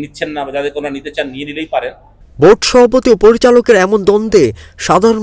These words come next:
Speaker 2: মানুষ হতাশ হয়েছেন, আবার কারো কারো কাছে হাসি ঠাট্টার পাত্র হয়ে গেছেন তারা। সুজন মনে করেন এমন ঘটনা বাইরে প্রকাশ করা উচিত হয়নি, তা নিজেদের মধ্যেই সীমাবদ্ধ রাখা উচিত ছিল।
Speaker 1: আমার কথাটা এই জিনিসটা যেখানে দেয়ালের,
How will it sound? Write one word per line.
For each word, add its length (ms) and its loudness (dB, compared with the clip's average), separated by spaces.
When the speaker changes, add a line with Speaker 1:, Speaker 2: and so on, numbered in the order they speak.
Speaker 2:
মানুষ 180 -2
হতাশ 340 -2
হয়েছেন, 300 -2
আবার 160 4
কারো 260 2
কারো 220 0
কাছে 260 0
হাসি 320 0
ঠাট্টার 280 -2
পাত্র 240 -6
হয়ে 200 4
গেছেন 320 -2
তারা। 180 -4
সুজন 260 0
মনে 240 0
করেন 180 0
এমন 180 -6
ঘটনা 340 -2
বাইরে 280 2
প্রকাশ 320 -2
করা 200 -2
উচিত 280 -6
হয়নি, 260 -6
তা 80 -2
নিজেদের 380 0
মধ্যেই 380 -2
সীমাবদ্ধ 500 0
রাখা 260 -2
উচিত 260 -12
ছিল। 140 -4
Speaker 1:
আমার 160 -8
কথাটা 220 -4
এই 100 -10
জিনিসটা 300 -18
যেখানে 200 -6
দেয়ালের, 300 0